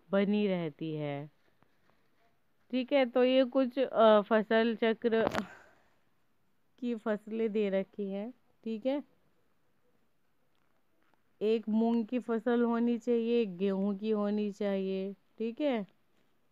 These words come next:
तो सेकंड में उनालू मूंग, ज्वार, गेहूं की भी फसल, अ, फसल चक्र अपना सकते हैं। सोयाबीन और गेहूं का फसल चक्र अपना सकते हैं। मक्का और चना फसल चक्र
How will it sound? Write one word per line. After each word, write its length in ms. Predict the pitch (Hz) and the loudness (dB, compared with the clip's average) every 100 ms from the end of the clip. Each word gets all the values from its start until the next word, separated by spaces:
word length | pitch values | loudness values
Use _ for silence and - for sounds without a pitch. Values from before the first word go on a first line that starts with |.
| _ _ | _ _
तो 340 | - 214 208 214 | -6 -2 0 -2
सेकंड 460 | - 240 208 247 | -2 -4 -2 -2
में 300 | 247 247 254 | 0 0 0
उनालू 680 | 262 208 233 220 220 226 240 | 0 0 0 2 0 2 0
मूंग, 400 | 220 214 220 226 | 0 -2 -2 -2
ज्वार, 460 | 190 202 202 208 202 | 0 2 2 2 0
गेहूं 420 | 190 196 196 196 | -2 0 0 -4
की 180 | 214 214 | -6 -6
भी 180 | 214 | -6
फसल, 560 | 214 214 196 214 208 202 | -6 -6 -6 -2 -2 -2
अ, 260 | - 185 190 | -2 -2 -2
फसल 460 | - 196 202 202 | -2 -2 -2 -4
चक्र 300 | 190 202 196 | -2 -4 -4
अपना 420 | 196 190 202 190 | -8 -8 -8 -6
सकते 420 | 190 196 185 - 190 | -6 -8 -10 -12 -10
हैं। 340 | 185 190 190 _ _ _ _ _ _ _ | -8 -8 -10 _ _ _ _ _ _ _
सोयाबीन 640 | - 233 233 240 226 247 254 | -2 0 2 2 2 0 0
और 180 | 247 240 | 0 0
गेहूं 420 | 190 208 202 208 | 0 0 0 -2
का 180 | 226 226 | -2 -4
फसल 440 | 214 208 214 214 | -4 -6 -4 -4
चक्र 320 | 208 208 196 | -4 -6 -4
अपना 420 | 214 202 208 196 196 | -4 -4 -6 -6 -6
सकते 420 | - 190 _ 196 | -8 -10 _ -6
हैं। 380 | 190 190 185 190 _ _ _ _ _ 202 | -4 -2 -4 -6 _ _ _ _ _ -4
मक्का 680 | 220 226 220 247 240 247 | 0 0 -2 0 2 4
और 520 | - 208 220 233 247 | 2 2 2 2 2
चना 720 | 220 - 233 220 220 220 202 | 0 0 0 0 0 0 -2
फसल 440 | 190 220 208 214 208 | -6 -8 -6 -4 -4
चक्र 560 | 214 208 208 208 202 | -4 -6 -4 -4 -4